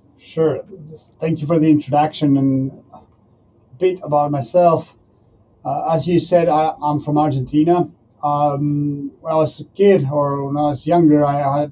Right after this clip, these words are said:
I had a dream to become a professional athlete, a professional rugby player.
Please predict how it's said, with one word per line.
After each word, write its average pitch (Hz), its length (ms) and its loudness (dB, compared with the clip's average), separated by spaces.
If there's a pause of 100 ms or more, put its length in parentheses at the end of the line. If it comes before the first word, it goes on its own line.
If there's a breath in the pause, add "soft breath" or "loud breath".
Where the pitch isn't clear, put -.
(140)
I 139 80 -8
had 151 160 0
a 143 40 -4
dream 156 380 0
to - 80 -10
become 156 280 -2
a 151 80 0
professional 151 520 -2
athlete, 170 420 -6
a 139 60 -16
professional 147 440 -6
rugby 135 260 -4
player. 147 400 -6